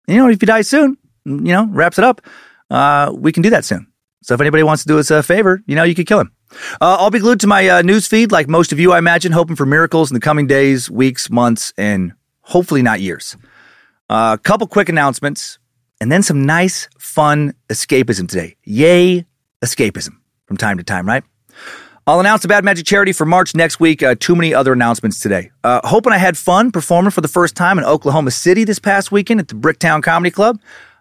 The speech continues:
I'm guessing I did. So, uh, okay, thanks in advance as I record this. Uh, I got six shows coming up in Atlanta, in the Punchline, or at the Punchline, I'll, and in it. I'll be in it. Uh, March seventeenth through nineteenth,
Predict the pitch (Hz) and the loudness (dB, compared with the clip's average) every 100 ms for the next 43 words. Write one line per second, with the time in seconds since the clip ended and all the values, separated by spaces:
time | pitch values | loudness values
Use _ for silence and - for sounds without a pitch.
0 | - 110 139 - 131 123 208 302 - _ | -10 0 0 2 0 2 2 0 -10 _
1 | _ _ - 160 170 170 175 180 180 - | _ _ -4 2 4 4 4 2 0 -4
2 | _ 247 247 247 285 - 220 226 254 277 | _ -4 0 0 0 0 0 2 2 2
3 | 277 - - - 156 175 190 226 110 - | 0 -4 -16 -2 0 2 0 -2 -4 -12
4 | _ _ _ _ _ _ 131 139 165 - | _ _ _ _ _ _ -2 0 0 0
5 | 233 214 226 226 - 214 214 175 151 180 | -2 0 0 0 0 2 2 0 0 2
6 | 226 208 214 _ 131 135 170 208 202 165 | 4 2 0 _ -6 -2 0 0 0 2
7 | 165 185 120 127 101 147 120 131 110 113 | 2 2 2 2 0 -2 -2 -4 -2 -2
8 | 147 147 _ _ _ _ - - 147 - | -4 -8 _ _ _ _ -10 -2 -2 -2
9 | - 180 208 120 160 - - 160 120 135 | -2 2 2 2 0 -4 -4 -2 0 -2
10 | - _ _ - - - - 147 156 175 | -6 _ _ -20 -20 -6 0 2 2 0
11 | 151 185 170 170 180 175 123 156 160 170 | 0 -2 -2 -4 -4 -4 -2 -2 -2 -4
12 | 170 - | -4 -10